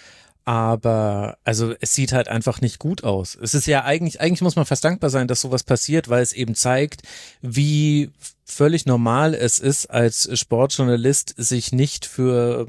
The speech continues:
Frauenfußball interessieren zu müssen. Also es ist einfach völlig akzeptiert, dass man da keine Ahnung hat und dann halt einfach Julia Gwynn wählt, obwohl die halt keine schlechte Saison gespielt hat, aber definitiv keine Fußballerin des Jahres wertige Saison.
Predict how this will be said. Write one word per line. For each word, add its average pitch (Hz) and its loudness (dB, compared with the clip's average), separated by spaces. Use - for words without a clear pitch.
Frauenfußball 110 -2
interessieren 110 -2
zu 104 -2
müssen. 95 -6
Also 101 -6
es 92 -4
ist 107 -6
einfach 117 -6
völlig 139 0
akzeptiert, - -2
dass 131 2
man 127 2
da 120 4
keine 127 0
Ahnung 135 2
hat 107 0
und 113 -2
dann 113 2
halt 110 0
einfach 117 0
Julia 123 2
Gwynn 143 2
wählt, 117 2
obwohl 117 2
die 127 2
halt 123 2
keine 135 4
schlechte 151 2
Saison 123 0
gespielt 123 0
hat, 127 0
aber 123 2
definitiv 139 0
keine 123 0
Fußballerin 135 0
des 123 -2
Jahres 117 0
wertige 110 0
Saison. 110 -2